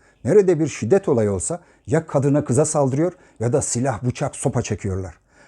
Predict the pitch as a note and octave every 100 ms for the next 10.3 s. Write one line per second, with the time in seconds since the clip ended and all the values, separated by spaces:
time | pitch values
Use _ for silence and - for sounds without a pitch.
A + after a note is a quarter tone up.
0 | - D3+ G3 F3 D#3+ - D3+ F#3+ F3+ G3+
1 | A3+ A3 G#3+ G3+ G3+ - G#3+ - A3+ A3
2 | A#3 A#3 _ _ - D#3 C#3+ G#2+ C#3+ F#3
3 | A#3 A3+ E3+ D3+ G#2+ B2 D3+ A3 G3+ D#3
4 | D3+ C#3 C3 G#2 G#2 - A2 F#3+ B2+ -
5 | _ _ _ _ _ _ - - A#3+ A#3
6 | A3 - G2+ - _ _ - G3+ G3+ D3
7 | C3 A2+ G#2 C3 E3+ C#3+ C#3+ C#3+ C#3 C#3
8 | D3+ - D#2 _ _ _ G2 C#3+ F3+ G#3+
9 | G3 G3 - G3+ G#3 E3 E3+ B2 G2 -
10 | F2+ -